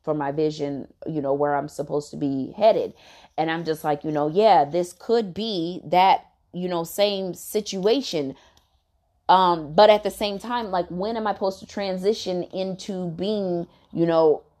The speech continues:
out there and to start dating. Because my thing is, once my kids are super good, I don't wanna be, you know, have that time go by and I'm not, you know,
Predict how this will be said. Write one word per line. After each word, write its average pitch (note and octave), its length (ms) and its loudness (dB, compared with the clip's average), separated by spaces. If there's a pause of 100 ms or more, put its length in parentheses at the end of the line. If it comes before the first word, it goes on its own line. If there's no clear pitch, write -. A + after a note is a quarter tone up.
(480)
out G#3+ 260 0
there E3 480 2
and E3+ 380 -4
to F3+ 160 -12
start F3+ 340 0
dating. D#3 460 -4
Because F3 420 2
my F#3 120 -4
thing G#3 180 -4
is, F3+ 180 -2
once F#3 320 -8
my G3 160 -6
kids G#3+ 380 2
are E3+ 140 2
super F#3+ 340 -8
good, G3+ 360 0 (240)
I G#3+ 100 2
don't A3+ 140 4
wanna G#3 160 0
be, G3 320 -6
you G3+ 80 -2
know, F#3 140 -2
have G3+ 260 -4
that F3+ 180 4
time A3 360 -8
go F3+ 160 -2
by F#3+ 520 0
and F3 340 -6 (320)
I'm F3+ 300 -2
not, F3+ 540 -4
you F#3 160 -2
know, E3 440 0